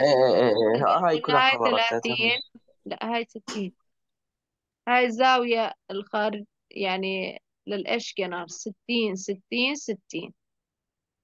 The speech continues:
Speaker 2: وهاي ستين. مقابل الستين يعطينا أربعة جذر ثلاث قلنا. ما قلنا؟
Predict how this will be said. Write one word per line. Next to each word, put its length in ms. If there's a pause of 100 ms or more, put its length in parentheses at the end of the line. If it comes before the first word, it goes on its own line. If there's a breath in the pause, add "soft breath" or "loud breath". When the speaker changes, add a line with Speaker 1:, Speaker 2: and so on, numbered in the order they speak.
(2000)
Speaker 2:
وهاي 300
ستين. 520 (1160)
مقابل 460
الستين 580
يعطينا 500
أربعة 540
جذر 360
ثلاث 300 (120)
قلنا. 320 (1700)
ما 220
قلنا؟ 340